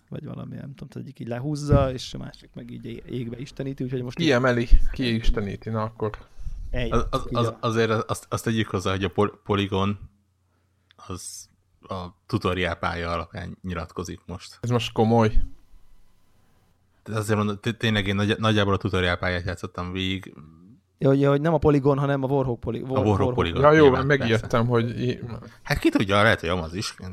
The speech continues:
Speaker 3: Én
Speaker 1: De, de
Speaker 3: ne-, nem erősíték és cáfolok meg semmit.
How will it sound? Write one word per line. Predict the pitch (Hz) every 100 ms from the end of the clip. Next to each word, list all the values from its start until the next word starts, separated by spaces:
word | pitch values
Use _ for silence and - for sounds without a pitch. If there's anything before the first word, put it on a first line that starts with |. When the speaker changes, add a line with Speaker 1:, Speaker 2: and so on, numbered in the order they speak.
| 87
Speaker 3:
Én | 90 90 - _ - - - _ _ _ -
Speaker 1:
De, | - 98 -
de | - 127 127 - - - -
Speaker 3:
ne-, | 104
nem | 104 104
erősíték | 101 92 98 101
és | 107 -
cáfolok | 104 95 101 90
meg | 98
semmit. | - - 80 101 -